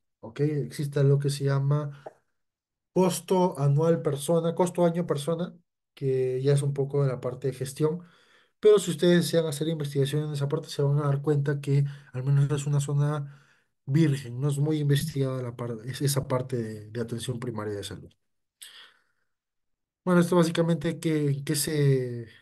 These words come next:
se enfoca la atención primaria de salud? Básicamente promover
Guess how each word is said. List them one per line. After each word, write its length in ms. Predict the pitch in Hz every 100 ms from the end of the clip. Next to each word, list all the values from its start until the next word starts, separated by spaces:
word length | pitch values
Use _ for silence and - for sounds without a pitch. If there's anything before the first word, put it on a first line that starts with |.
| -
se 120 | 147
enfoca 380 | 139 202 190 175
la 80 |
atención 220 | 160 160 170
primaria 240 | 175 175
de 60 | 170
salud? 160 | 208
Básicamente 680 | 190 175 170 165 170 170 170 - - _ _ _
promover 760 | - 151 147 147 156 160 160